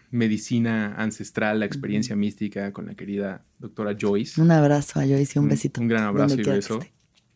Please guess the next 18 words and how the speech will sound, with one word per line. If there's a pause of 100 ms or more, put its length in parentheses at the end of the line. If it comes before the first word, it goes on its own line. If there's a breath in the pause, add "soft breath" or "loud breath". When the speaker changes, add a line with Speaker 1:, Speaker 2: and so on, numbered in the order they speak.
(380)
Speaker 1:
Querida
Joyce. (1300)
Eh, (480)
como
bien
dices,
creo
que
es
algo
que
busqué. (340)
Y
ahora
que
ya
está
aquí